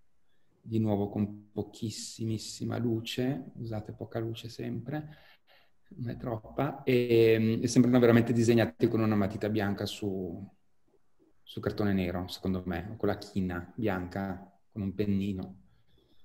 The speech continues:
Soprattutto il bicchiere a sinistra ha questa, ha questo profilo bianco che è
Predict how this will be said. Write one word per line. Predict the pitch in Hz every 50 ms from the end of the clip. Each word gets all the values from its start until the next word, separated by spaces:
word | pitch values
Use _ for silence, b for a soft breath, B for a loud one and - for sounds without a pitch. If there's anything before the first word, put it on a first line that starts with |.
| - - - _ _ _ _ _ _ _
Soprattutto | _ - - 98 - 104 - - 113 - - 123 113 110 107 104 104 101 107
il | 104 104
bicchiere | 104 104 104 - 113 104 107 110
a | 107 104
sinistra | 104 - 123 110 107 101 98 - - - - 107 104 101
ha | 95 92
questa, | - 101 - - - 101
ha | 98 92 - - - 113 - - _ _ _ _ _ _ _ _ _ _ _ _ _ _ - - - - - - - _ _ _ - - -
questo | - - - - 113
profilo | - 110 101 - - 113 107 101 104
bianco | 104 110 107 98 98 101 101 98 98 - 110 104
che | 101 - 101 95 92 92 90 90 87
è | - 73